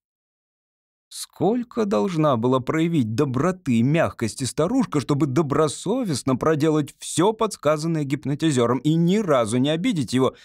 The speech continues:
отказом от роли кучера или капрала, дающего солдатам по зубам. Да, недаром говорят: «Старость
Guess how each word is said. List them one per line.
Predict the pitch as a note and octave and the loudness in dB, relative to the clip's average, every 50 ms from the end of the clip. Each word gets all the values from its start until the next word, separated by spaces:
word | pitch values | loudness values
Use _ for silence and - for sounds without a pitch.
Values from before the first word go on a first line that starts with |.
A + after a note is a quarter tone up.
| _ _ | _ _
отказом | - A3 D#3+ - - D#3+ F3 C#3+ C#3 C3+ | -4 -4 -2 0 0 0 2 2 2 0
от | C3 G#2 | 0 0
роли | A#2+ B2+ B2 A2 A2 G2 | -2 -2 0 0 -2 -2
кучера | F2 - - G#2+ C3 G3 G3+ - E3+ D#3 B2+ A2+ | -4 -6 -4 -2 -2 -2 -2 -2 -4 -2 0 0
или | A2 A2 A2+ A2+ G2+ | 0 0 0 0 0
капрала, | F2+ - B2+ B2 F#2 - C3+ E3 G3+ G#3 G3 F3+ - _ _ _ _ | 0 -2 -2 -2 0 0 0 0 2 0 -2 -4 -6 _ _ _ _
дающего | G2+ A#2 C#3 B2+ A#2 C#3+ - - E3 D#3+ | 0 0 2 2 0 -2 -4 -4 -6 -6
солдатам | D3+ - C3+ A2 F#2+ G2 G2 G2+ - A#2+ A#2 A2+ - _ | -2 -2 -2 0 0 0 -2 0 -2 -8 -8 -8 -6 _
по | A#2 | -4
зубам. | G2 G2+ F#2+ E2 - - - - - - _ _ _ _ _ _ - | -2 -2 -4 -4 -4 -10 -14 -14 -16 -20 _ _ _ _ _ _ -2
Да, | G2 A#2 A2 G2+ A2 C3+ G#3+ A3 G#3 F#3+ D3+ - _ - - - - _ _ _ _ - | -2 -2 0 0 -2 -2 -2 -4 -6 -8 -10 -12 _ -20 -20 -20 -20 _ _ _ _ -2
недаром | - D3 D#3+ C3+ G#2+ A#2+ B2+ E3+ G3+ G#3+ G3+ G3 | 0 0 0 2 2 2 0 0 -2 -6 -8 -6
говорят: | E3+ D#3 A#2+ A#2 G#2+ F#2+ E2 C#2 - - - - | -4 -2 -2 -2 0 -2 -2 -4 -8 -14 -20 -14
«Старость | - - - - B2 A#2 B2 C#3+ D3+ D3 - - - - - | -12 -12 -4 0 0 0 0 0 -4 -8 -10 -12 -14 -18 -20